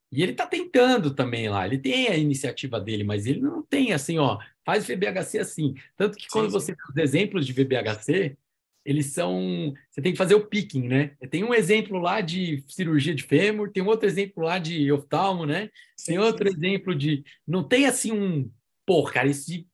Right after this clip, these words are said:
Speaker 1: esses caras fazem tudo com V B H C", porque realmente é difícil. É, eu acho que a, a jornada cirúrgica, ela é um pouco mais, não sei, tá? Talvez seja,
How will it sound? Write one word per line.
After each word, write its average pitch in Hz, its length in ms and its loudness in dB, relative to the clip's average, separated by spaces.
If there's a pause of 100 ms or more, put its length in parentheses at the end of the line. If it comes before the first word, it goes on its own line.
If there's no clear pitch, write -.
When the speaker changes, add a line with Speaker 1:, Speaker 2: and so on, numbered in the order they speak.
(240)
Speaker 1:
esses 147 320 -4
caras 151 360 0
fazem 160 300 -6 (140)
tudo 233 680 -2
com 190 160 -6
V 180 120 -4
B 185 120 -4
H 185 180 -4
C", 123 320 -6 (240)
porque 196 280 -2
realmente 180 520 0
é 143 60 4
difícil. 165 680 -6 (540)
É, 120 160 -4
eu 131 100 0
acho 139 160 0
que 135 340 -6 (460)
a, - 180 -16 (1120)
a 123 80 -6
jornada 139 500 2
cirúrgica, 139 800 -2 (120)
ela 127 140 0
é 143 40 0
um 139 100 -4
pouco 202 520 4
mais, 135 300 0
não 139 160 -2
sei, 113 220 -6
tá? 117 240 -8
Talvez 117 340 -8
seja, 139 440 -4